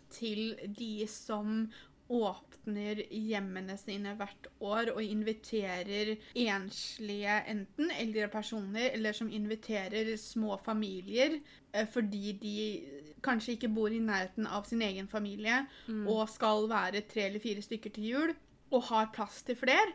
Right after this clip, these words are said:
Speaker 1: Og da sender de ut en invitasjon om at er det enten en, en eldre person eller en enslig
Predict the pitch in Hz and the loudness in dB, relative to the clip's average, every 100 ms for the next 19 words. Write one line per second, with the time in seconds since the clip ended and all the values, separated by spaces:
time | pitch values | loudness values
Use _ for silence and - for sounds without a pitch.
0 | - - 277 247 247 240 247 - 269 220 | -6 2 4 6 8 8 6 6 6 6
1 | 202 202 233 214 214 220 226 220 226 233 | 2 -2 0 0 0 2 2 2 0 -2
2 | 233 247 285 262 240 233 226 214 214 226 | -2 2 4 4 2 0 -2 -2 0 -2
3 | 220 220 202 - - 247 254 262 254 240 | 0 0 -2 -8 -8 0 0 0 0 2
4 | 240 240 233 247 240 214 214 214 208 208 | 2 2 -2 0 0 0 -4 -4 -4 -4
5 | - 247 294 285 220 214 214 220 220 220 | -2 2 2 4 2 2 0 0 0 0
6 | 226 220 - - - 240 202 202 - - | 0 -2 -6 -18 -4 0 0 -2 -6 -6
7 | 214 208 214 | -4 -2 -4